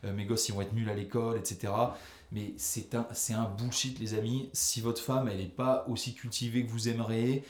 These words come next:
mais tout ça, c'est des conneries. Genre, euh, euh, vous avez besoin de, euh, je, m-, moi, je vous, je, dans ma vision des choses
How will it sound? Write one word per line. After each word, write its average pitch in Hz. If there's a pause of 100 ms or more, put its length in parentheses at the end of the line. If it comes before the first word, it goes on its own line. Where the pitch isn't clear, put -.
(220)
mais 110
tout 123
ça, 135
c'est 120
des 95
conneries. 117
Genre, 101
euh, 98 (480)
euh, 87
vous 107
avez 120
besoin 123
de, -
euh, 113 (760)
je, 120
m-, 117
moi, 131
je 131
vous, 113 (140)
je, 76 (480)
dans 113
ma 127
vision 127
des 120
choses 147